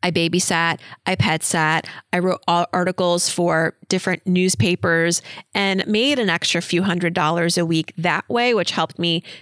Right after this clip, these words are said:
pay down debt, but also, you know, have my avocado toast. And then the other thing I'll say is that the little things in these bigger, expensive cities really add up. You know, I'm not really a nitpicker when it comes to telling people, like, "Don't eat this, don't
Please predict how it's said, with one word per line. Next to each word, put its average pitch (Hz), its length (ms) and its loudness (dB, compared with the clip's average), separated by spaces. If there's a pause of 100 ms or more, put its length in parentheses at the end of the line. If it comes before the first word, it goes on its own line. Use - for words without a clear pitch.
pay 208 160 0
down 180 240 0
debt, 208 340 0
but - 200 -2
also, 170 640 0 (160)
you 170 140 0
know, 135 220 -2 (240)
have 269 180 0
my 269 100 0
avocado 254 500 0
toast. 262 600 0 (360)
And 262 120 0
then 277 80 0
the 269 100 2
other 277 80 -2
thing 320 140 0
I'll 277 100 2
say 233 240 2
is 202 120 2
that 208 180 0
the 208 80 -2
little 220 260 2
things 214 400 0
in 196 220 0
these 190 180 2
bigger, 185 300 0
expensive 185 500 -2
cities 175 480 0
really 180 480 0
add 160 240 0
up. 165 220 -2
You 190 80 0
know, 185 80 2
I'm 180 100 0
not 185 180 0
really 190 200 0
a 175 40 -2
nitpicker 190 540 0
when 170 100 0
it - 80 -4
comes 175 340 -2
to 170 280 2
telling 180 260 -2
people, 175 540 0
like, 170 220 0
"Don't 165 180 0
eat 175 180 -2
this, 175 440 0
don't 170 240 -4